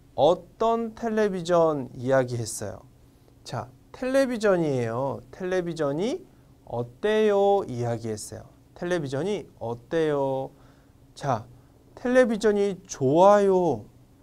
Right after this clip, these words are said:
텔레비전이 좋다. 뭐예요, 여러분? 좋다, 텔레비전. 좋은 텔레비전이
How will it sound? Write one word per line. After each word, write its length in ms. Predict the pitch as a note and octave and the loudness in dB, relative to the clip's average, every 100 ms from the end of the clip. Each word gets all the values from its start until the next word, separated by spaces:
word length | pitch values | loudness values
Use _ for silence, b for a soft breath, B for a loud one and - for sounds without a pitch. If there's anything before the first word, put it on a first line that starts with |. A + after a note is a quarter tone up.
| _ - _ | _ -20 _
텔레비전이 680 | - A3 G#3+ F#3+ F3+ F3 E3 | -4 4 4 4 0 0 -2
좋다. 500 | E3+ F3+ E3+ B2 - - - | -2 -6 -4 -6 -6 -14 -16
뭐예요, 300 | D3 F3+ F#3+ | -4 0 2
여러분? 280 | D3+ B2 A2 - b b b b _ | 2 0 -6 -16 b b b b _
좋다, 760 | - F3+ F3+ - A3 A3 A3 | -4 -4 -4 -4 0 2 2
텔레비전. 640 | A3 A3 G#3+ F#3 D#3+ C#3 - - b b b b b _ _ | -2 0 2 0 -2 -4 -6 -18 b b b b b _ _
좋은 720 | - D#3 D3+ E3 A3+ C4 B3+ | -2 2 4 6 4 0 -6
텔레비전이 960 | - A3 G3 F3+ D3+ C#3+ C3+ G3+ G#3+ | -6 -2 0 0 -2 -4 -2 -4 -6